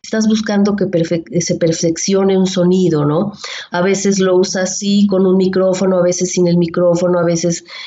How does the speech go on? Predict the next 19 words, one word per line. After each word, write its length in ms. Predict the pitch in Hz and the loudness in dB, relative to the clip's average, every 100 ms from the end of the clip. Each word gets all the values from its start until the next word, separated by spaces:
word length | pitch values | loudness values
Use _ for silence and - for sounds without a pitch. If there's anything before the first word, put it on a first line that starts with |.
| - | -14
eh, 120 | - 143 165 _ | -4 -2 -4 _
amplías 560 | 175 208 208 226 214 214 | -4 0 2 2 0 0
una 200 | 202 196 | 2 2
bocina, 720 | 180 175 208 220 220 185 202 | 2 0 0 2 2 2 -2
¿sí? 340 | 202 185 226 220 - - | -2 0 0 -2 -12 -4
Entonces, 460 | 208 240 240 254 - | -2 0 0 -2 -2
esa 260 | 330 330 370 | -2 0 -2
especie 420 | 349 - - 269 | -2 -2 0 0
de 80 | 220 | 0
tonalidades 1500 | 214 185 185 180 180 170 _ 175 208 247 233 175 165 - _ _ _ _ _ | 0 0 2 2 0 -2 _ -2 -2 0 0 0 -2 -8 _ _ _ _ _
en 180 | 185 180 | 0 2
la 200 | 175 175 | 2 0
mirada 800 | 175 175 175 226 220 202 214 220 | 0 0 -2 -2 -2 -2 -4 -4
son 260 | - 254 254 | -2 0 2
los 140 | 226 | 2
géneros 380 | - 185 175 160 | 0 0 0 0
literarios. 720 | 156 156 151 151 147 147 143 - - - | -2 -2 -2 0 0 0 -4 -12 -12 0
Uno, 360 | 233 247 247 | 2 4 4
uno, 560 | 247 240 233 226 214 | 4 4 4 2 0